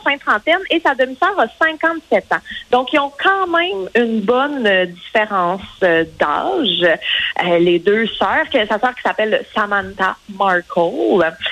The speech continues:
Et là, il y a quand même une raison, là. Elle fait pas juste poursuivre sa sœur en justice de même parce qu'elle trouvait que, euh, ça manquait d'action dans sa vie, là. C'est que, je sais pas si tu te souviens, il y a un an à peu près, la fameuse interview que,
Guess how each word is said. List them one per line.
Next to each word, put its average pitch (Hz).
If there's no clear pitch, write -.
Et 247
là, 269
il 208
y 233
a 226
quand 233
même 302
une 233
raison, 208
là. 160
Elle 170
fait 185
pas 226
juste 233
poursuivre 220
sa 185
sœur 220
en -
justice 220
de 208
même 202
parce 196
qu'elle 175
trouvait 196
que, 196
euh, 170
ça 180
manquait 170
d'action 220
dans 208
sa 165
vie, 160
là. 113
C'est 247
que, 330
je 247
sais 339
pas 480
si -
tu 220
te -
souviens, 202
il 202
y 226
a 220
un 320
an 320
à 226
peu -
près, 269
la 247
fameuse 311
interview 196
que, 254